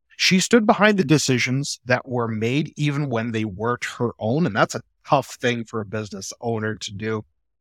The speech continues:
She communicated with the clients early and often that this was the plan,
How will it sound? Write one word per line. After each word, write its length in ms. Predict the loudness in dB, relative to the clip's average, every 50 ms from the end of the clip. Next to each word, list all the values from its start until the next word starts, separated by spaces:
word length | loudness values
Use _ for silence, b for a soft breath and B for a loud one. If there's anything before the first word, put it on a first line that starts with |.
| _ _ _ _ -4
She 240 | 0 4 6 6 6
communicated 720 | 8 8 6 8 8 4 4 2 2 2 2 2 2 0
with 220 | -2 -2 -4 -4 -6
the 80 | -16 -14
clients 640 | -14 -12 -2 0 2 2 2 0 -2 -4 -6 -10 -10 _ _ _ _
early 540 | 2 4 6 6 6 4 4 2 2 -2 -6 _ _ _ _ _ _ _ _ _ _ _ _ _ 2
and 240 | 4 4 4 4 2 _ 4
often 720 | 6 8 8 8 6 2 -2 -12 -12 -10 -10 -10 -12 -14 -18 _ _ _ _ _ _ _
that 80 | -20 -14 -10
this 380 | -4 2 4 4 4 4 2
was 160 | 2 2 2 2
the 100 | -2 -4
plan, 500 | -2 0 2 2 2 2 -2 -2 -4